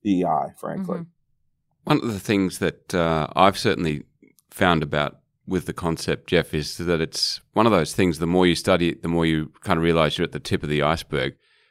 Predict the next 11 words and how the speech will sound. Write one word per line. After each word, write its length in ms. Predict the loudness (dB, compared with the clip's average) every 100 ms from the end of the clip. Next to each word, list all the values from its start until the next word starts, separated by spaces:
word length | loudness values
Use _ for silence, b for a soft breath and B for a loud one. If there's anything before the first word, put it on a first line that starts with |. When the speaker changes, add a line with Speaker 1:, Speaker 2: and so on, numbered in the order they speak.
| _
Speaker 3:
Looking 320 | 0 4 2
kind 240 | 4 4 4
of 60 |
into 180 | 6 6
the, 180 | 4 0 _ _
the 100 | -4
future, 560 | 0 -2 0 0 -2 -4 _ _ _ _ _ _
both 240 | 2 2
in 100 | 2
your 160 | 4 6
own, 220 | 6 4